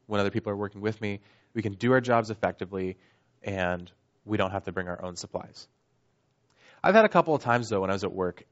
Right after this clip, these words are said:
and I had to go straight from work to class, and I forgot to bring a notebook and a pen. So I had nothing to take notes on.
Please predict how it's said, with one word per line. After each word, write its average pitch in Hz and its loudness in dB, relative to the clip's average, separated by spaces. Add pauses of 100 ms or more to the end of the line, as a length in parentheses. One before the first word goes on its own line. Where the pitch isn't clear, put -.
and 101 2 (160)
I 101 2
had 110 0
to 110 -2
go 98 -2
straight 117 0
from 123 -6
work 110 -2
to - -6
class, 90 0 (640)
and 104 -2
I 101 -2
forgot 104 0 (280)
to 123 -8
bring 101 -6 (160)
a 98 -16
notebook 95 -10
and 90 -12
a - -16
pen. - -10 (920)
So - -8
I 95 -4
had 98 -8
nothing 104 -8
to 104 -12
take 104 -12
notes 95 -6
on. - -16